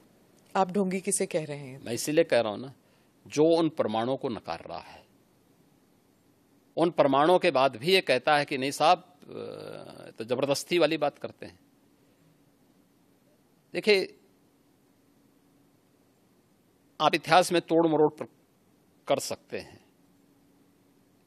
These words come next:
Speaker 2: लेकिन उन ऐतिहासिक साक्ष्यों के साथ नहीं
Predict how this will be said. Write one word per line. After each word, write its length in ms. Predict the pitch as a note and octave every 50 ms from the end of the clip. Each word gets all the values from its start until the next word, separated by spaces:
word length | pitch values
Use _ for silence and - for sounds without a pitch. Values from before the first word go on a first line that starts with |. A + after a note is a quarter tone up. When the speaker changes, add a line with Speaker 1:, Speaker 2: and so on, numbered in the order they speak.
| _ _ _ _ _ _ _ _ _ _ _ _ _ _ _ _ _ _ _ _ _ _ _ _ _ _ _ _
Speaker 2:
लेकिन 480 | - A#2 B2+ - D#3+ E3+ F3+ F3+ G3+ G#3 _ _ _ _ _ _ _ _ _ _ _ _ _ _ _ _ _ _ _ _ _ -
उन 280 | G3 G#3 A3 A3+ A3+ - - -
ऐतिहासिक 600 | D#3+ D#3 D#3 - C#3+ D#3 D#3 - - - G3 F#3+
साक्ष्यों 580 | - - - - C3+ C#3 - - - - F#3 F#3
के 120 | - C#3
साथ 220 | - - B2+ C3 C3+ - -
नहीं 340 | C#3+ C#3+ C3+ E3 E3 C#3 G2+